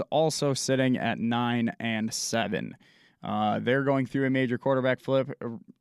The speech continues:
s-, shocking, well, not sh-, uh, coincidentally from the last team, uh, Joe Flacco going over to Baltim-,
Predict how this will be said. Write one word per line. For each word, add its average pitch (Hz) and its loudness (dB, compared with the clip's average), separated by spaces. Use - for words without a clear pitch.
s-, - -12
shocking, 127 -2
well, 117 -2
not 120 -2
sh-, - -4
uh, 101 -2
coincidentally 147 2
from 131 0
the 120 2
last 117 0
team, 117 2
uh, 104 -2
Joe 127 0
Flacco 123 -2
going 113 0
over 113 0
to 123 -4
Baltim-, 110 -2